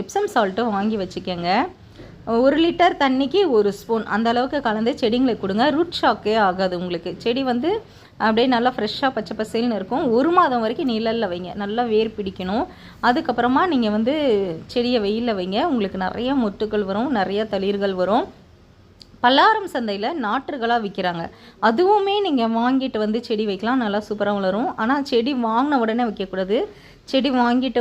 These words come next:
வந்த உடனே ஃபஸ்ட்டு நல்லா அந்த செடியை மேலெல்லாம் இலைகள் மேல ஸ்ப்ரே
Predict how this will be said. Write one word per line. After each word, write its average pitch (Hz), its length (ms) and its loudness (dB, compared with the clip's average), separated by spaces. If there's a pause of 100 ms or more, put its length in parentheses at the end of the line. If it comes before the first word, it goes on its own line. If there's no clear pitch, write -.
வந்த 226 260 2
உடனே 214 320 2
ஃபஸ்ட்டு - 400 -4 (320)
நல்லா 240 340 0
அந்த 226 120 0 (100)
செடியை 233 320 -2 (140)
மேலெல்லாம் 214 520 0
இலைகள் 233 380 0
மேல 202 240 -2
ஸ்ப்ரே 214 160 -4